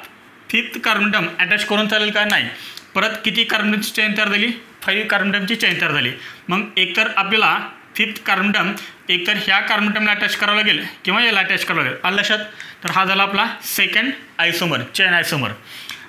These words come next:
पहा, त्यानंतर third isomer आपल्याला करता येईल का? इथे किती carbon चेन होती? चार. तर आता काय करूया आपण?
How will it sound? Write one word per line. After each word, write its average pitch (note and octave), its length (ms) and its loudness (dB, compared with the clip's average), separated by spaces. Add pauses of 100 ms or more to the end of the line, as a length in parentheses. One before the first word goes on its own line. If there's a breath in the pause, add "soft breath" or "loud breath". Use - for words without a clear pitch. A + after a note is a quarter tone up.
पहा, D#3 120 2
त्यानंतर G3 460 0 (240)
third G#3+ 180 2
isomer A3 360 2
आपल्याला A3 300 0
करता G#3 160 0
येईल G#3 100 0
का? G#3+ 100 2 (480 loud breath)
इथे F3 220 0
किती G3 200 -2
carbon G#3+ 280 0
चेन G#3+ 220 0
होती? G#3+ 240 0 (300)
चार. D3+ 280 0 (160)
तर F#3+ 60 0
आता F#3+ 220 0
काय G#3+ 160 0
करूया G#3+ 160 2
आपण? G#3+ 220 0